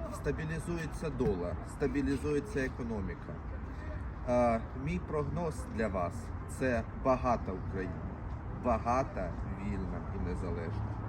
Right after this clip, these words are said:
Цей рік дійсно стане роком перемоги. А, і це, цей рік ознаменується тим, що, а, буде,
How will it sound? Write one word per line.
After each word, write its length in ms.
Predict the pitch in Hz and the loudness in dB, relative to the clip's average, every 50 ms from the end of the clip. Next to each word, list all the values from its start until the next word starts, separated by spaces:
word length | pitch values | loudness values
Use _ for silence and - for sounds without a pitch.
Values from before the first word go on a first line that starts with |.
| - - - - - - - - - - - - | -4 -4 -4 -4 -2 -2 -2 -2 -2 -2 0 0
Цей 200 | 165 156 156 156 | 2 2 2 0
рік 200 | 156 160 160 - - - - - - - - - - - | 0 0 0 0 0 0 0 -2 -2 -4 -4 -4 -2 0
дійсно 400 | - 87 87 - - - 123 117 | 0 2 2 0 0 0 0 0
стане 420 | 110 - - 127 113 113 110 110 107 | 0 2 2 4 4 4 4 4 4
роком 360 | 113 110 107 - - 107 104 - | 2 2 2 2 0 0 0 0
перемоги. 380 | 110 104 104 104 104 98 92 - - - - - - - - - - - - - - - - - - - - - | 2 2 2 2 2 2 0 0 -2 -2 -2 -2 -2 0 0 0 0 0 0 0 0 0 0 0 0 0 0 2
А, 380 | 113 120 120 120 117 117 113 110 104 - - - - - - - - - - 131 | 6 6 8 8 8 8 6 4 2 2 0 0 0 0 0 0 0 0 0 2
і 240 | 139 139 139 139 131 - | 4 4 4 4 2 2
це, 340 | - - 147 135 135 131 120 117 - - - - - | 0 2 4 4 4 4 2 2 0 0 0 2 4
цей 220 | 147 139 135 135 | 4 6 6 4
рік 200 | 131 147 147 - - - - - - - 117 | 4 2 2 0 0 0 0 0 0 0 0
ознаменується 840 | 117 - 127 123 123 127 123 123 120 117 - 127 123 - - 127 120 - - | 0 2 2 2 2 2 2 2 4 4 4 4 4 2 2 2 2 2 2
тим, 180 | 147 147 156 - - - - - | 2 2 2 2 0 2 2 2
що, 320 | - 127 117 117 113 110 107 - - - - - - - - - - - - - | 4 4 4 4 4 4 4 2 2 0 0 0 0 0 0 0 -2 0 0 2
а, 340 | 113 113 110 110 110 107 107 - - | 4 6 6 6 6 6 4 4 2
буде, 400 | 135 139 131 127 127 120 113 | 2 2 4 4 4 4 4